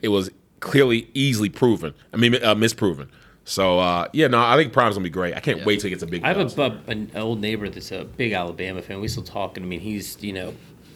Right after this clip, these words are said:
Speaker 2: been t-, ticket holder forever, went there. His dad actually, um, coached a little bit there, um, basketball program. He,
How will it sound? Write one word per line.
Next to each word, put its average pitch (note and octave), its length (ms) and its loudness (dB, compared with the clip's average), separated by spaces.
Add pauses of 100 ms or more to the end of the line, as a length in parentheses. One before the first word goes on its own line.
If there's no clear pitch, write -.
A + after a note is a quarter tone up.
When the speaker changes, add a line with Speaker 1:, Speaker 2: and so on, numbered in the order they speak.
(140)
Speaker 2:
been G2 180 -8
t-, - 180 -18
ticket F#2+ 220 -10
holder F2+ 240 -8
forever, F2+ 340 -6
went E2+ 280 -10
there. F#2 260 -4
His F#2 380 -12
dad F2+ 340 -4
actually, E2 500 -10
um, D#2 380 -14
coached F#2+ 300 -10
a - 20 -12
little E2+ 160 -8
bit E2 160 -12
there, E2+ 300 -8 (120)
um, E2+ 300 -12 (140)
basketball F2 460 -8
program. F2 360 -10
He, G2 220 -12